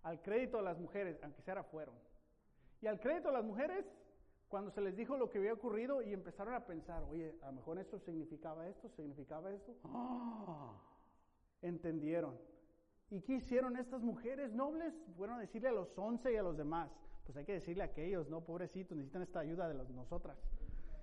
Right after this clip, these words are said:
Entonces van y le explican a las mujeres, ¿no? Y ahora vamos a ver los fieles hombres. Versículo once. Pero a los discípulos el relato les pareció una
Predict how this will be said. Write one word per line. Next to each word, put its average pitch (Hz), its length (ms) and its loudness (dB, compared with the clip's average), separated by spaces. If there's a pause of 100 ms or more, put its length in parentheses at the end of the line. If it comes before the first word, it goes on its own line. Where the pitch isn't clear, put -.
(200)
Entonces 220 300 4
van 233 280 6
y 247 40 6
le 226 80 8
explican 240 440 4
a 240 40 4
las 214 140 6
mujeres, 202 500 10
¿no? 226 340 12
Y 165 40 6
ahora 208 160 10
vamos 226 220 2
a - 20 4
ver 240 140 4
los 220 200 2 (120)
fieles 269 360 8
hombres. 233 640 8 (1600)
Versículo 220 400 6
once. 220 400 4 (1800)
Pero 302 200 12
a - 20 12
los 294 180 12
discípulos 277 880 12
el 262 140 10
relato 254 640 10
les 262 300 8
pareció 247 1000 8
una 277 420 6